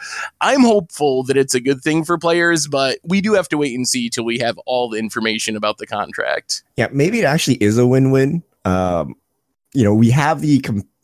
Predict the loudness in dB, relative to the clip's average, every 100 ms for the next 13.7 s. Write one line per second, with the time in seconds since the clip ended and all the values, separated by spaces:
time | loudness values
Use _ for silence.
0 | _ -10 -6 -2 -2 -2 0 0 0 -2
1 | 0 -2 0 -2 -2 -2 -2 -2 0 2
2 | 2 0 -4 _ _ _ _ -6 0 4
3 | 4 4 2 -2 _ _ _ -2 -2 0
4 | 0 -2 -6 -4 -2 -2 -2 0 0 0
5 | 0 2 2 0 0 -2 -2 -2 0 0
6 | 2 2 2 0 0 -2 -2 -2 0 -2
7 | 0 -2 -2 -4 -2 -2 0 0 2 -2
8 | 0 0 2 2 2 2 2 2 0 0
9 | 0 0 0 0 0 0 0 -4 _ _
10 | _ _ _ -6 -2 0 0 -2 0 2
11 | 2 2 0 2 2 0 0 -2 -2 -2
12 | 0 0 0 -2 0 0 0 -2 0 0
13 | 0 0 0 2 0 -2 -4